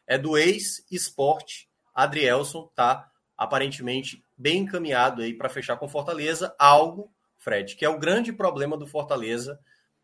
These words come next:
pra essa recuperação. A gente que, né, aqui a gente já faz aqui o, o nosso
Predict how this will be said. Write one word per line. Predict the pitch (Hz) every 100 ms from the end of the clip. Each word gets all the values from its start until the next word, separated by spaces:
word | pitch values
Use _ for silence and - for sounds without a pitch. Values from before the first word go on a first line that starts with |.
| _ _
pra | 135 131 143 -
essa | 143 147
recuperação. | 147 143 165 160 - 98 98
A |
gente | 123 175 185
que, | - 139 110 - _ _ _ _ _ -
né, | 117 127 98 -
aqui | 95 -
a | 117
gente | 120
já | 123 113
faz | 123 131 117
aqui | 117 117
o, | 104 107
o |
nosso | 107 104 - 104 101